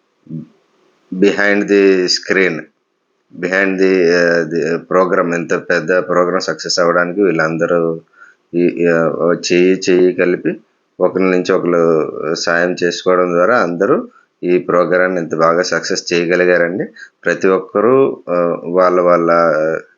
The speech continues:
ఆ, సహాయం ద్వారా ఈ ప్రోగ్రామ్కి బాగా, ఆ,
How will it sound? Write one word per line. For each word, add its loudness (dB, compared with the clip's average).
ఆ, -2
సహాయం 0
ద్వారా 2
ఈ 0
ప్రోగ్రామ్కి 0
బాగా, 0
ఆ, 0